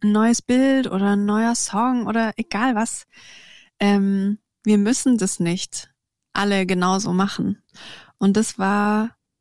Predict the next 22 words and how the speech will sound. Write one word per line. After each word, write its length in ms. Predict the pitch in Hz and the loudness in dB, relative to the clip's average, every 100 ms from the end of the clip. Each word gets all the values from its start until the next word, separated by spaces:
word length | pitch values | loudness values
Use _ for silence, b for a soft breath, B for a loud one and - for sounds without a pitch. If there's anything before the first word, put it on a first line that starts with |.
| _ | _
was 220 | 208 - | -2 0
mir 440 | 214 220 226 220 - _ _ | 2 4 2 0 -4 _ _
echt 260 | 214 208 - | -4 -4 -4
voll 260 | - 214 | -2 0
geholfen 460 | 208 208 214 - 202 | 2 2 0 0 -2
hat, 140 | 185 | -2
sich 200 | - 208 | -4 -4
nochmal 280 | 202 202 202 | -2 0 0
immer 220 | 208 208 | 2 2
wieder 180 | 202 196 | 2 -2
so 140 | 196 185 | -4 -10
zu 280 | - - | -10 -6
sagen, 340 | 196 202 208 202 | -2 -2 0 -2
so, 100 | 202 | -4
ich 140 | - - | -4 -2
muss 220 | 220 - | -2 0
nicht 220 | 226 214 | -2 -2
das 160 | 190 - | -6 -4
machen, 200 | 196 190 | -4 -4
was 120 | 185 | -6
andere 340 | - 190 202 208 | -4 -4 -4 -4
machen, 360 | 208 - 247 | -8 -4 -6